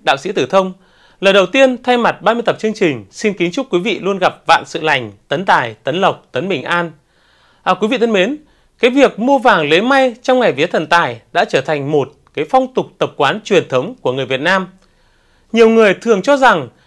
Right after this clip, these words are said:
cái việc mua vàng vào ngày này sẽ giúp cho họ có được cái công danh, sự nghiệp, tiền tài, may mắn trong cả năm. Đường công danh thì hanh thông, việc làm thì thuận buồm xuôi gió,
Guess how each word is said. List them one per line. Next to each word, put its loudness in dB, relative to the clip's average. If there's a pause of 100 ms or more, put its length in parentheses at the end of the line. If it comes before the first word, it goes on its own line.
(140)
cái 2
việc 2
mua 2
vàng 2
vào 4
ngày 0
này 0
sẽ -4
giúp -2
cho 2
họ -2
có -2
được 2
cái -2 (100)
công 0
danh, 0 (160)
sự -6
nghiệp, 0 (200)
tiền 0
tài, 0
may -2
mắn -2 (100)
trong -4
cả -4
năm. -2 (760)
Đường 2
công -2
danh 2
thì 0
hanh 2
thông, 0 (380)
việc 0
làm 2
thì -2
thuận -6
buồm -2
xuôi 2
gió, 2